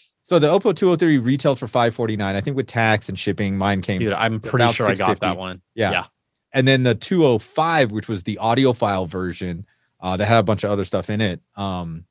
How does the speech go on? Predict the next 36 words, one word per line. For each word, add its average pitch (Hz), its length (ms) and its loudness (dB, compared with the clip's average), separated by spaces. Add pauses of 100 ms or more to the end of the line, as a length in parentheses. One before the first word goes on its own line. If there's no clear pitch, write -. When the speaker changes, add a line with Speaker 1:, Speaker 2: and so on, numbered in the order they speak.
(120)
Speaker 1:
that 147 180 0
was 165 200 2
re-, 120 120 -4
retailing 160 500 0
for 107 100 -2
thirteen 233 360 0
hundred. 120 320 0 (260)
That - 160 -8
thing's 190 180 4
going 165 220 4
for 113 120 -6
five 202 640 -2
grand 165 360 6
now. 98 440 2 (300)
Speaker 2:
What? 127 420 0
Speaker 1:
Some, - 260 -8
<laughs> - 100 -2
yeah, 170 120 2 (500)
yeah, 147 280 2 (100)
new 196 560 0 (240)
and, 147 140 2
like, 143 180 2
three 254 360 0
grand 208 400 2
used. 220 600 0
<laughs> - 60 -20 (140)
And 359 80 -2
I'm 269 100 2
like, 240 220 2 (100)
"These - 600 -10
guys 247 220 0
are 107 160 -10 (180)
out 233 140 0
of 208 60 0
your 160 100 0
mind." 196 480 2